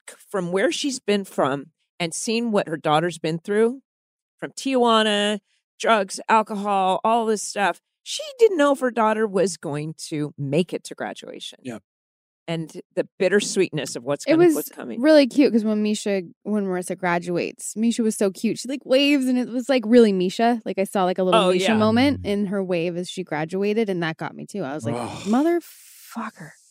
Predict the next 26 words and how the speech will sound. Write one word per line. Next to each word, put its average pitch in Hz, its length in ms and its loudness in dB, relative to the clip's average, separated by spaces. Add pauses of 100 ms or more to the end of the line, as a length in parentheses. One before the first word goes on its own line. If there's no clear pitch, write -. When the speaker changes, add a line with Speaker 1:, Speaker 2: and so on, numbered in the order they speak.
(120)
Speaker 1:
I 165 180 -10
Speaker 2:
Well, 175 140 0
and 180 120 0
Speaker 1:
know. 180 60 0
Speaker 2:
as 175 80 -2
an 175 80 0
actor, 190 300 4
those, 170 320 4
these, 170 400 -2
I 156 100 4
was, 165 220 0
the 160 100 4
other 214 180 6
thing 165 120 2
I 147 40 2
was 139 100 0
thinking 143 200 2
as 135 80 2
I 139 60 4
was 131 100 2
watching 135 220 2
the 131 80 -2
montage 135 420 2
was, 123 140 2
like, 120 340 0
I, 147 160 4